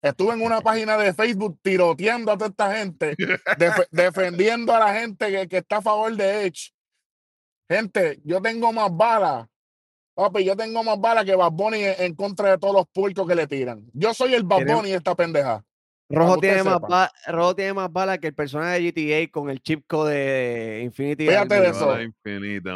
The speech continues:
Speaker 4: Papi.
Speaker 3: manín.
Speaker 1: Olvídense
Speaker 4: Ya,
Speaker 1: de
Speaker 4: eh.
Speaker 1: eso. O, e-, esta gente va a seguir insistiendo. Bueno, una de las líneas que le tiré, yo le dije, "Bueno, Edge es tan importante, eh,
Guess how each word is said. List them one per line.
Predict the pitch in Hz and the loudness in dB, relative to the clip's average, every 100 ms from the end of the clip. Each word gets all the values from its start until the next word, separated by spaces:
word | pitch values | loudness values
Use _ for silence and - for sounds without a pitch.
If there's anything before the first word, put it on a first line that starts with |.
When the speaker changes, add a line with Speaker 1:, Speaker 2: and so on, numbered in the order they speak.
| 147 | -8
Speaker 4:
Papi. | 92 | -6
Speaker 3:
manín. | 151 127 120 117 _ _ _ _ _ _ - _ _ _ _ _ _ _ _ - | -6 -4 -8 -12 _ _ _ _ _ _ -20 _ _ _ _ _ _ _ _ 0
Speaker 1:
Olvídense | 160 156 165 214 208 202 | 2 2 2 0 0 2
Speaker 4:
Ya, | |
Speaker 1:
de | 185 | 4
Speaker 4:
eh. | 190 | 2
Speaker 1:
eso. | 175 160 143 - _ - | 2 0 -2 -6 _ -4
O, | 160 | -2
e-, | - 175 | -2 -2
esta | 185 175 233 | -4 -2 -2
gente | 240 202 | -2 -2
va | 220 226 | -2 -2
a | |
seguir | 202 226 226 | -2 -4 -4
insistiendo. | 202 208 - 240 214 156 - _ _ - | -6 -6 -4 -4 -2 -4 -6 _ _ -2
Bueno, | 196 220 190 | 2 2 0
una | 196 226 233 | 0 2 2
de | |
las | 226 214 | 4 2
líneas | 226 226 208 | 2 -4 0
que | |
le | 202 196 | 0 0
tiré, | 190 196 180 | 0 2 2
yo | |
le | 180 | 0
dije, | 180 170 | 2 2
"Bueno, | 170 185 226 196 | 2 -2 -2 -2
Edge | 180 | -2
es | 185 | -4
tan | 202 190 | -4 -6
importante, | 196 170 196 175 185 - | -6 -6 -6 -6 -6 -4
eh, | 175 | -4